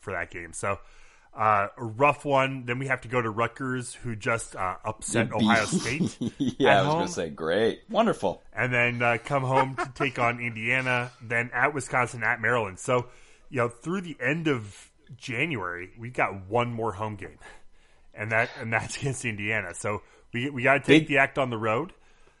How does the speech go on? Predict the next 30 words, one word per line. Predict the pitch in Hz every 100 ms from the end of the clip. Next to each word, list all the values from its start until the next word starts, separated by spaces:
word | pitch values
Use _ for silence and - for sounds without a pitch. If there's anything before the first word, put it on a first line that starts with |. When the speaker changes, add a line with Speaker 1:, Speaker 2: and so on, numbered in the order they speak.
| - -
Speaker 2:
Big | 143 139
Ten | 170 143
basketball | 139 139 - 123 120
is | 101
not | 104 101
gonna | 104
stop | 101 - 101 98
being | - 95 87
Big | 90 90
Ten | - 87
basketball | 80 78 - 78 85 71
Speaker 1:
I | 80
mean, | 120
Speaker 2:
and | 95
wait | 82 78
Speaker 1:
the | 76
Speaker 2:
for | 80
us | -
to | -
catch | - 76
up. | - - 117
Speaker 1:
Big | 160 -
Ten | 147 185
is | 131 90
loaded. | 87 92 110 131 98 85
I | 104
mean, | 123 123
you | 127
look | 160 190
at | 165